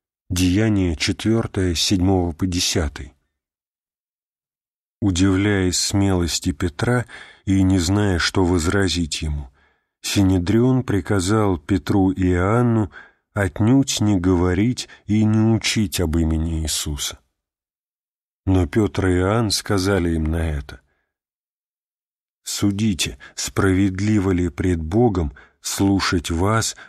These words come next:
более, нежели Бога? Мы не можем не говорить того, что видели и слышали». Деяния четвертая, с тринадцатого по двадцатый. Злобный Синедрион,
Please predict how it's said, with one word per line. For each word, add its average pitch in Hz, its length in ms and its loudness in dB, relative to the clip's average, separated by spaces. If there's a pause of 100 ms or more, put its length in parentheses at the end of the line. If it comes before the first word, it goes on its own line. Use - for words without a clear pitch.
более, 95 460 4
нежели 92 500 2
Бога? 87 500 -4 (600)
Мы 98 180 2
не 98 160 2
можем 95 520 2
не 85 120 0
говорить 90 600 -2 (220)
того, 90 340 0
что - 260 -4
видели 87 640 -2 (180)
и 98 80 0
слышали». 80 720 -2 (640)
Деяния 85 640 0
четвертая, 98 800 -2
с - 100 -6
тринадцатого 95 800 -2
по 87 140 -6
двадцатый. 85 680 -4 (3000)
Злобный 107 680 2
Синедрион, 101 920 2